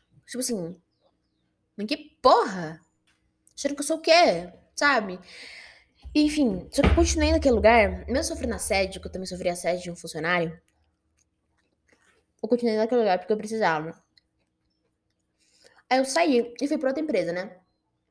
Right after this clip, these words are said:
Empresa igualzinha. A diferença é que eu entrava às nove. Na verdade, eu fazia meu horário, entendeu?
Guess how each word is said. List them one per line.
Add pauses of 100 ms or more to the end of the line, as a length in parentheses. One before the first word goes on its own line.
(760)
Empresa
igualzinha.
A
diferença
é
que
eu
entrava
às
nove. (1800)
Na
verdade,
eu
fazia
meu
horário,
entendeu?